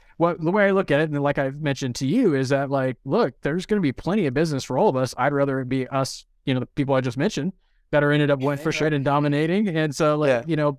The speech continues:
Speaker 1: but, but at the end of the day, what I, what I, what I'm really rebelling against, it, when I say the status quo, is the, just the ancient dinosaur mindset that the industry has come up with since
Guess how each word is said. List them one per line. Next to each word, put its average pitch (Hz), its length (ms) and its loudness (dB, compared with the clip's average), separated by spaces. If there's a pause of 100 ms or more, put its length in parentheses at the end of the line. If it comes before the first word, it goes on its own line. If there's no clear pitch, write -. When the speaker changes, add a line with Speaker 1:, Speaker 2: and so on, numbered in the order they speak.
(120)
Speaker 1:
but, 156 340 0 (580)
but 170 140 4
at 151 120 0
the 180 80 0
end 190 60 4
of 185 60 0
the 165 60 2
day, 160 460 2
what 151 260 2
I, 143 160 0
what 147 180 0
I, 147 260 2
what 135 160 -2
I'm 151 180 2
really 143 360 2
rebelling 131 680 0
against, 120 580 -4 (120)
it, 139 220 -2
when 139 120 0
I 131 60 0
say 135 180 -2
the 127 100 -2
status 127 360 -4
quo, 131 460 -2 (500)
is 135 520 0
the, 131 600 0 (100)
just 131 260 -4
the 131 200 -4
ancient 143 500 0
dinosaur 131 520 0
mindset 123 640 -4
that 127 220 -2
the 120 120 -4
industry 123 480 0
has 120 180 0
come 120 280 -4
up 120 200 -2
with 113 360 -2 (320)
since - 340 -2